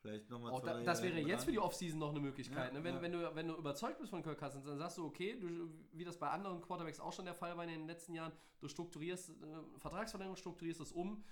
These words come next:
Speaker 2: sodass du einfach dieses Jahr von diesem, äh, Hit von was, achtundzwanzig Millionen oder, oder über was wir hier reden, sechsundzwanzig bis achtundzwanzig irgendwie in dem, in dem Karree, äh, dass du von dem runterkommst, ein bisschen was,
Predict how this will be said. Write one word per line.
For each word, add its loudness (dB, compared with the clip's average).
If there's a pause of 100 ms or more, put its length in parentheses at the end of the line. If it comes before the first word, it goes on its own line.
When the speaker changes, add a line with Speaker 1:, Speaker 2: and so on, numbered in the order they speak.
(100)
Speaker 2:
sodass -2
du -4
einfach 0
dieses -6
Jahr 0 (220)
von -2
diesem, 0
äh, 4
Hit -2
von 0
was, 2
achtundzwanzig -4
Millionen 2
oder, -4
oder 0
über 0
was -6
wir 0
hier 0
reden, -2
sechsundzwanzig -4
bis -10
achtundzwanzig -4
irgendwie -2
in -2
dem, -2
in -4
dem -2
Karree, -4 (440)
äh, 0
dass 0
du -4
von 0
dem 4
runterkommst, 2 (220)
ein -2
bisschen 0
was, 0